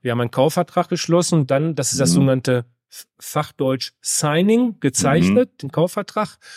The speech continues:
Speaker 1: Und dann arbeiten wir am sogenannten Vollzugstermin,
Speaker 2: Mhm.
Speaker 1: ans sogenannte
Speaker 2: Das heißt, wir mü-,
Speaker 1: Closing.
Speaker 2: das heißt, wir müssen zum Notar
Speaker 1: Da,
Speaker 2: sozusagen.
Speaker 1: nein,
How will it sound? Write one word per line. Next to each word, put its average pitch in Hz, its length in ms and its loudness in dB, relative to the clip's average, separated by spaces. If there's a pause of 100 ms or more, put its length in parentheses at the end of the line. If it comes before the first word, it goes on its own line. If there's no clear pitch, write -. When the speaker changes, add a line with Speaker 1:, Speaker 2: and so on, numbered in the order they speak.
(360)
Speaker 1:
Und 135 220 -4
dann 165 140 0
arbeiten 160 600 -2
wir 156 100 2
am 151 140 0
sogenannten 143 520 0
Vollzugstermin, 120 1500 0
Speaker 2:
Mhm. 85 320 -2
Speaker 1:
ans 123 220 -2
sogenannte 135 380 0
Speaker 2:
Das - 100 -6
heißt, 104 100 -2
wir 156 120 -2
mü-, 160 200 6
Speaker 1:
Closing. 135 420 0
Speaker 2:
das - 140 -12
heißt, 101 200 -2
wir 104 80 0
müssen 104 220 0
zum 98 140 0
Notar 90 420 -2
Speaker 1:
Da, 95 40 -18
Speaker 2:
sozusagen. 98 560 -4
Speaker 1:
nein, 143 440 0